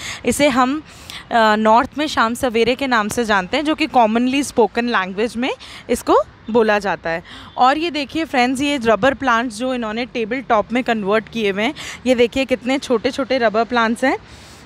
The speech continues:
और ये easily छोटे-छोटे वास में लगे हुए हैं। ये देखिए friends,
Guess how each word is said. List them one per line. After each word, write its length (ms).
और 80
ये 240
easily 460
छोटे-छोटे 500
वास 400
में 80
लगे 280
हुए 100
हैं। 120
ये 140
देखिए 320
friends, 380